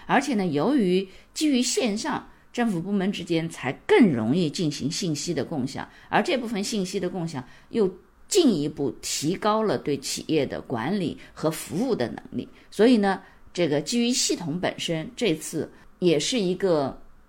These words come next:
呃，真正的把精粹四期带到我们眼前的一个讯息，非常确切的讯息。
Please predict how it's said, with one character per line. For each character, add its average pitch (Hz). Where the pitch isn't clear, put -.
呃， 127
真 262
正 254
的 160
把 98
精 208
粹 214
四 170
期 -
带 175
到 165
我 151
们 143
眼 143
前 107
的 165
一 139
个 139
讯 -
息， 165
非 330
常 269
确 277
切 180
的 101
讯 131
息。 120